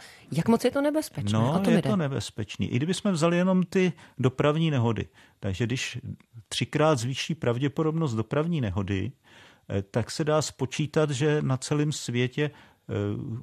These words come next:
Speaker 2: umře třeba půl milionu lidí jenom kvůli tomu, že, eh, prostě se octli pod koly aut. Ale ono tohle je jenom, eh,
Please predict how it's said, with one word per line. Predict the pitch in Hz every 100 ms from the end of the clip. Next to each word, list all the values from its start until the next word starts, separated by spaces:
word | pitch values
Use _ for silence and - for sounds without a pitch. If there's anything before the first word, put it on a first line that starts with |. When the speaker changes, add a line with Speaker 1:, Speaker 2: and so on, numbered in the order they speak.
| -
Speaker 2:
umře | 120 127 143
třeba | - 139 139
půl | 135 - 135 131
milionu | 139 143 143 147
lidí | 123 110 123 131
jenom | 120 131 156
kvůli | 151 143 147
tomu, | 143 135 131 139 - - -
že, | 113 120 135 139
eh, | 120 117 123 123 123 123 117 _
prostě | - 123 - 143 127 131
se | - - -
octli | 127 - - 147
pod | 139 123 -
koly | - 131 139
aut. | 110 101 95 107
Ale | 104
ono | 113 131
tohle | 131 131 160
je |
jenom, | 165 165 165 - - -
eh, | -